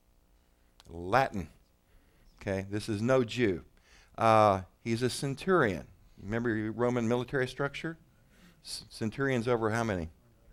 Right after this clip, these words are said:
A hundred. So he's an officer. He's over a hundred men, so he carries some weight there. He's of the Italian cohort.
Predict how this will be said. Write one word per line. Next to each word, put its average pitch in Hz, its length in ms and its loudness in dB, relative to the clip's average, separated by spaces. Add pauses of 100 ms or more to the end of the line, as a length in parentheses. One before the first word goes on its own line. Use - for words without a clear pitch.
(260)
A 90 40 -8
hundred. 90 380 -4
So 113 140 -2
he's 123 160 -2
an 180 80 0
officer. 196 560 2 (840)
He's 123 260 -6
over 170 280 6
a 160 80 6
hundred 151 300 2
men, 117 340 2
so - 60 -16
he 113 120 -8
carries 151 360 -2
some 120 220 -6
weight 85 320 0
there. 85 240 -6 (580)
He's 143 220 2
of 175 100 4
the 165 60 6
Italian 185 480 6
cohort. 165 520 4